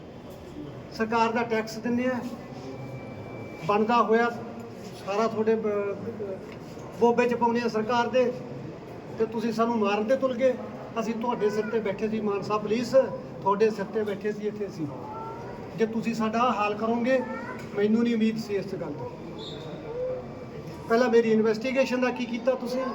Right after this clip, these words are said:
ਮੇਰੇ ਪੁੱਤ ਦੇ ਕਤਲ ਦਾ ਕੀ ਕੀਤਾ ਤੁਸੀਂ,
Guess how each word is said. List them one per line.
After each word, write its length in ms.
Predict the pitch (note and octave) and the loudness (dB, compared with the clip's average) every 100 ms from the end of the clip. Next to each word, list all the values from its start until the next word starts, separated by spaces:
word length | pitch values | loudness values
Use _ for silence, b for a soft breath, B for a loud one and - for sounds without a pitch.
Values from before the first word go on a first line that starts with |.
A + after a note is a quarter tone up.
| - - - | -6 -6 2
ਮੇਰੇ 180 | A3+ B3 | 6 6
ਪੁੱਤ 280 | A#3+ A#3+ A#3+ | 4 -2 0
ਦੇ 140 | A#3+ | 0
ਕਤਲ 320 | A#3+ A#3+ C4+ | 0 2 4
ਦਾ 120 | C#4 | 4
ਕੀ 140 | C4+ B3 | 2 -2
ਕੀਤਾ 320 | B3 A#3 B3+ | -6 0 0
ਤੁਸੀਂ, 320 | A#3+ A3 B3+ | 0 -4 -4